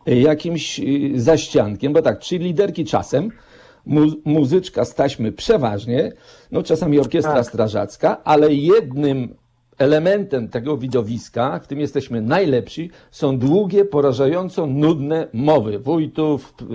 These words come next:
Speaker 1: tam prezydentów, prezesów i tak dalej. <laughs>
Speaker 2: Tak.
Speaker 1: Muzyczka, e, być nie musi, ale mowa być musi. O co tu chodzi? To, to przecież to jest jakieś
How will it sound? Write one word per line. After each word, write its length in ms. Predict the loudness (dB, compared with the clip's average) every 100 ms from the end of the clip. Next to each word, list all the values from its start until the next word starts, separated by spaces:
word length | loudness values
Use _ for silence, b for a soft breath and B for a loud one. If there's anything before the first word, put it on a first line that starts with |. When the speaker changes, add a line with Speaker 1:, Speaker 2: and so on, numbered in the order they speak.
| -4
Speaker 1:
tam 240 | -2 -2
prezydentów, 800 | -2 -2 -2 -2 -4 -4 -4 -6
prezesów 560 | 0 0 4 2 2 -4
i 80 | -2
tak 180 | -2 0
dalej. 260 | -2 -2 -8 B B B
<laughs> 580 | -4 -4 -12 -8 -4 2
Speaker 2:
Tak. 140 | 2 2
Speaker 1:
Muzyczka, 800 | 0 0 2 0 -2 0 0 2
e, 200 | 0 2
być 300 | 0 0 -2
nie 100 | 0
musi, 320 | 0 -2 -6 -4
ale 240 | -2 0
mowa 400 | 4 4 2 -2
być 460 | -2 -2 -4 -10 _
musi. 500 | -4 0 0 -2 -12 -10
O 120 | -8
co 140 | -8 -8
tu 120 | -8
chodzi? 380 | -6 -10 -10 -14
To, 100 | -16
to 400 | -16 _ -20 -20
przecież 240 | -10 -10 -6
to 100 | -6
jest 140 | -4
jakieś 360 | -6 -6 -10